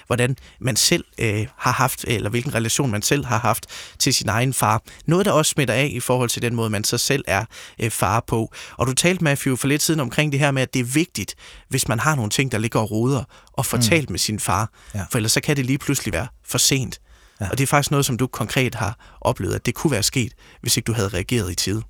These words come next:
Speaker 2: Ja, lige præcis. Øhm, det, jeg nemlig oplevede, det er, at, at min far, han har jo, han er jo kommet fra en kultur i Jamaica, hvor at man ikke bare fortæller om, øh,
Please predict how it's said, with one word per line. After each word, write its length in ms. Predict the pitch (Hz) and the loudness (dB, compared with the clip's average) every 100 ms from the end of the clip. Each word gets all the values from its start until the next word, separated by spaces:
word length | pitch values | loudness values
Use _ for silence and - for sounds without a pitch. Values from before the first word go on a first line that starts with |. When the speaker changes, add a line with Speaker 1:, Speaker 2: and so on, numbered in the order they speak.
| - - - - | -14 -20 -20 -6
Speaker 2:
Ja, 120 | 120 | 0
lige 140 | 123 127 | 0 0
præcis. 360 | 123 127 107 - - | -2 -4 -6 -6 0
Øhm, 560 | 117 110 107 107 107 104 _ _ _ _ - | 4 6 6 6 4 0 _ _ _ _ 2
det, 80 | |
jeg 100 | 131 | 4
nemlig 240 | 127 127 104 | 4 4 2
oplevede, 320 | 127 98 98 | 0 -2 -2
det 80 | 92 | -4
er, 40 | |
at, 280 | 87 92 101 - | -4 -8 -8 -8
at 180 | 104 | -6
min 200 | 127 120 | -2 -2
far, 140 | 107 110 | -2 -2
han 140 | 113 | 0
har 160 | 113 107 | 0 0
jo, 340 | 98 92 76 | 0 -4 -6
han 100 | 90 | -4
er 40 | 107 | -2
jo 100 | 104 | -2
kommet 260 | 113 107 - | -2 -2 -2
fra 60 | |
en 60 | 104 | -4
kultur 400 | - 113 - 117 | -4 -4 -2 -2
i 220 | 98 95 - | -2 -4 -2
Jamaica, 320 | 95 92 107 | 0 -2 -4
hvor 260 | 104 92 85 | -4 -4 -2
at 240 | 82 - | -6 -6
man 220 | 95 92 - | -6 -6 -4
ikke 280 | 117 120 - _ _ | -6 -6 -12 _ _
bare 180 | 92 92 | -4 -2
fortæller 380 | - - 110 92 | -2 -2 -2 -2
om, 300 | - 90 82 | -4 -6 -4
øh, 220 | 92 87 | -4 -4